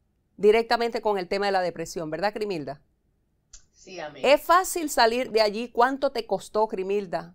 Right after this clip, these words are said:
Speaker 1: salir del, del estado de depresión?
Speaker 2: Me costó mucho.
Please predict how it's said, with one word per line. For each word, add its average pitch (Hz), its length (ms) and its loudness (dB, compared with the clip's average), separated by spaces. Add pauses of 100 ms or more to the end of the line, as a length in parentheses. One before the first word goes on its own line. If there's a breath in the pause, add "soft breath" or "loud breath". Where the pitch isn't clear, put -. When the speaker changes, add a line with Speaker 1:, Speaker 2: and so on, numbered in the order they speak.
Speaker 1:
salir 185 460 -4
del, 180 440 -6
del 175 140 -6
estado 185 320 -2
de 190 120 -2
depresión? 165 640 -10 (2500)
Speaker 2:
Me 175 120 -4
costó 180 440 0
mucho. 165 480 -10